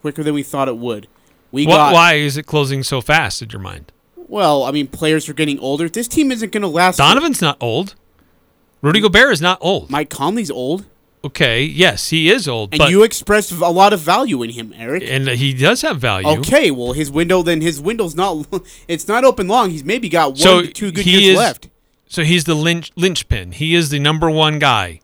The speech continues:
Speaker 1: No, I mean,
Speaker 2: If the
Speaker 1: look
Speaker 2: Jazz don't do it with Mike
Speaker 1: Yeah,
Speaker 2: Conley,
Speaker 1: actually, yeah.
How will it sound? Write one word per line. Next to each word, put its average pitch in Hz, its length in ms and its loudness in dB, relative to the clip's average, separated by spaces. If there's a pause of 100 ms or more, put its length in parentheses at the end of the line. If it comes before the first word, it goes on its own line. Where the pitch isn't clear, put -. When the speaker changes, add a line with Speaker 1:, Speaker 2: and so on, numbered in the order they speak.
Speaker 1:
No, 220 220 -2
I 127 160 -4
mean, 165 120 2
Speaker 2:
If 156 60 0
the 147 60 0
Speaker 1:
look 160 80 6
Speaker 2:
Jazz 185 200 6
don't 202 280 0
do 180 240 4
it 151 340 -12
with 156 200 -8
Mike 156 200 -2
Speaker 1:
Yeah, 190 300 4
Speaker 2:
Conley, 120 240 0
Speaker 1:
actually, 202 420 0
yeah. 226 280 4